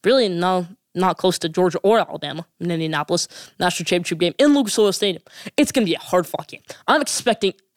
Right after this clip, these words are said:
a low-scoring game, kinda like the Alabama L S U championship game a couple years ago. I mean, we had the Georgia Alabama national championship game a couple years ago, which was one of the best national championships of all time. But Georgia,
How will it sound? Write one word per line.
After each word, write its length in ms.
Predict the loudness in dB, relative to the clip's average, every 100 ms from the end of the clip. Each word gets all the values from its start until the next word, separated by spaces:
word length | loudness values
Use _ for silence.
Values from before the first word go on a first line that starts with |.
| -14
a 60 |
low-scoring 560 | 0 4 4 0 -10 -14
game, 180 | -18 -20 -20 -10
kinda 160 | -2 2 4 2
like 160 | 0 _ _ _ _ _ _ _ -10
the 120 | -2
Alabama 380 | 2 4 2 2
L 100 | 0
S 120 | -2
U 60 | -2
championship 460 | -4 -4 -6 -8 -4
game 160 | -4
a 20 |
couple 200 | -4 -4
years 200 | -2 -2
ago. 180 | 0 0 -2 -14 -6
I 40 |
mean, 260 | 0 0 0 _ _ _ -2
we 120 | 4
had 120 | 4
the 80 | 2
Georgia 460 | 2 0 2 -2 -2
Alabama 480 | 0 0 2 0 -2 -6
national 240 | -6 -4 -2
championship 360 | -4 -4 -4
game 140 | -4 -2
a 20 |
couple 200 | -2 0
years 180 | 0 0
ago, 140 | -2
which 140 | -2
was 100 | -6
one 160 | -2 0
of 60 | 0
the 60 |
best 220 | -2 -2
national 200 | -4 -4
championships 640 | -4 -4 -4 -6 -8 -6 -8 -14 -18 0
of 60 |
all 120 | 2 2
time. 260 | 0 -2
But 160 | -6 -12 _ _
Georgia, 360 | 0 2 4 2